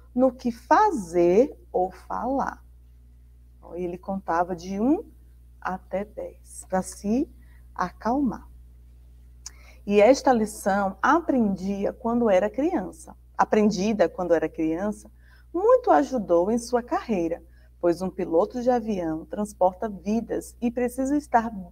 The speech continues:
sempre muito calmo e seguro quando está pilotando. A impressão que deixamos nas pessoas é impossível de apagar. Quando magoamos com nossas ações ou com nossas palavras,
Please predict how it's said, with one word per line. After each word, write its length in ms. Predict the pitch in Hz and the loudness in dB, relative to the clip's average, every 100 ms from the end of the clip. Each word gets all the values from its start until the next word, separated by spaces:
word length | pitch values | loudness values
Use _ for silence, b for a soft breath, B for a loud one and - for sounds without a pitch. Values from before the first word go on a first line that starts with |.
| - - | -20 -18
sempre 420 | - 269 262 269 | -2 0 0 0
muito 340 | 285 508 523 | 0 2 0
calmo 440 | - 208 196 214 233 | 2 6 6 4 -4
e 60 | |
seguro 560 | 240 214 185 180 170 - b b b - | -2 -2 -2 -6 -8 -12 b b b -2
quando 260 | 262 262 294 | 0 0 -2
está 320 | - 196 175 | 0 2 2
pilotando. 840 | - 202 202 277 - - 143 143 - _ _ - - - _ - - - _ _ - - b b b b | 0 -4 -2 -4 -6 -18 -18 -18 -20 _ _ -20 -20 -20 _ -20 -20 -20 _ _ -20 -20 b b b b
A 140 | - 185 | -4 -4
impressão 540 | 180 185 180 226 285 | 2 0 2 0 2
que 120 | 302 | 6
deixamos 600 | 254 247 247 196 180 190 | 8 6 4 -2 -2 -2
nas 180 | 277 - | -2 -2
pessoas 720 | 160 160 - 214 214 180 - | -4 -4 0 2 2 0 -6
é 120 | - 202 | -6 -6
impossível 600 | 208 294 302 226 214 226 | -4 -6 -6 -6 -4 0
de 120 | 233 | 0
apagar. 520 | 233 359 339 185 - - - _ - - | 0 -4 -2 -4 -6 -18 -20 _ -20 -4
Quando 240 | 453 339 | -2 2
magoamos 720 | 247 202 185 170 160 165 170 | 2 2 2 0 0 -4 -12
com 120 | - | -8
nossas 340 | 165 156 151 160 | -4 -4 -6 -10
ações 680 | 151 - 185 208 208 208 - | -10 -6 -4 -2 -2 -6 -8
ou 140 | 196 | -10
com 140 | 190 180 | -8 -8
nossas 320 | 165 - - | -8 -10 -10
palavras, 800 | - 247 220 175 175 175 185 | 0 2 2 0 -2 -4 -8